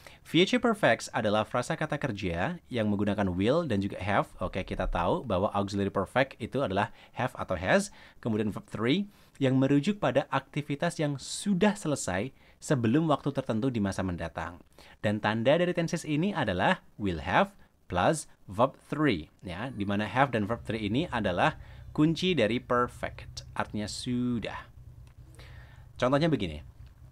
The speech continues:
filmnya mulai jam sembilan tiga puluh. Dan sekarang jam berapa? Sembilan dua sembilan. Oke, kita telat.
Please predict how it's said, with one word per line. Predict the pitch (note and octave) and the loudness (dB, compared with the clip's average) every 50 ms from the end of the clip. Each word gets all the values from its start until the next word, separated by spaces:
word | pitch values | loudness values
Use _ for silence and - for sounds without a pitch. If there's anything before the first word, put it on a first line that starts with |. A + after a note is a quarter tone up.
| - - - - - - | -20 -20 -20 -20 -20 -14
filmnya | - - D#3+ D#3+ F3+ F3 E3+ F3 G#3 A#3 | -2 4 6 8 8 8 8 8 6 8
mulai | A#3 G#3+ G3 E3+ D3+ D3 E3 F#3+ F3+ A#2+ | 8 8 8 8 8 6 6 4 4 4
jam | C#3 C#3 D#3 | 4 4 4
sembilan | D3+ - C3+ A2 G#2 G2 G2+ G#2+ A#2+ | 4 0 0 2 4 4 4 4 2
tiga | A2+ G#2+ F#2+ G#2+ G#2+ | 2 0 4 4 2
puluh. | G#2 B2 A#2+ A2+ F#2 D2+ - - - - - - - - - - - - - | 4 4 2 2 2 0 0 -6 -14 -16 -16 -18 -18 -18 -18 -18 -18 -18 -16
Dan | - - A#2 A2 | -8 -4 -2 -2
sekarang | - - B2 C3+ E3+ F3+ | 0 2 4 6 6 6
jam | F3+ F3+ | 6 4
berapa? | E3+ E3+ G#3+ A3+ A3+ - D#3+ D#3+ D#3 - - - - - | 6 6 6 6 6 6 6 6 4 2 -6 -18 -18 -14
Sembilan | - - A#2 G#2+ G2 F#2+ F2 F2+ G2+ A2 | -6 0 2 2 2 4 2 2 2 2
dua | A2 A2+ B2 | 4 4 4
sembilan. | - - D#3+ F3+ F3+ E3 D3 D3 D3 - - - - - - - - - - - - | 4 4 2 4 6 4 4 2 -2 -8 -14 -20 -20 -20 -20 -20 -20 -20 -20 -16 -16
Oke, | - - A2 A2 G2+ D#2 - - - - - - - | -10 -4 0 0 0 0 -4 -10 -14 -18 -18 -16 -16
kita | - - - - C3+ | -10 -4 2 2 2
telat. | - C3 C3+ C3+ G#2 - | 4 6 8 8 6 6